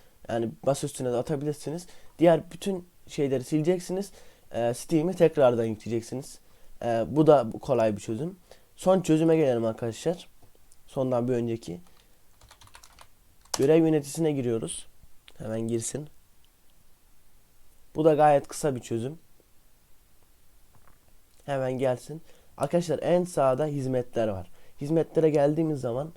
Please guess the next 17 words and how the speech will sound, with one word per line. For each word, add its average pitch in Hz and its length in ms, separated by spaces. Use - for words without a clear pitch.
hemen 143 200
o 139 140
dosyayı 135 380
bulmaya 131 300
çalışacağım. 127 560
Ha, 147 240
gördüğünüz 160 320
gibi 151 160
arkadaşlar 147 460
Diag 143 300
Track. 107 320
Biraz 151 280
hizmetlerden 151 640
biraz 151 180
aşağı 147 340
indiğiniz 151 300
zaman, 151 300